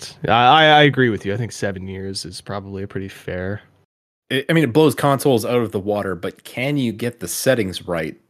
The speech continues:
Speaker 2: to make it do that?
Speaker 1: Well, that's the thing. Like, not only, of course, it blows the, the C P U that's in the PlayStation or the Xbox out of the water, but a C P U in a computer is only one component. <laughs> It's only one, one small, well, I shouldn't say a small part, but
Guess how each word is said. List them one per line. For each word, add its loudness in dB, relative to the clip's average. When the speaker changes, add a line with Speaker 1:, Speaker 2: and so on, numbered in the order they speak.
Speaker 2:
to -10
make -4
it -6
do -4
that? -8
Speaker 1:
Well, -2
that's -4
the 2
thing. 4
Like, 0
not 6
only, 4
of -2
course, 4
it 2
blows 2
the, 0
the -8
C -6
P -10
U -6
that's -10
in -6
the -8
PlayStation -6
or -8
the -8
Xbox -8
out -2
of -4
the -4
water, -4
but -6
a -6
C 2
P -2
U 4
in 0
a -2
computer -2
is -2
only -2
one -2
component. -4
<laughs> 0
It's 0
only 0
one, -2
one 2
small, 2
well, 4
I 4
shouldn't -2
say -2
a 0
small -2
part, -6
but -6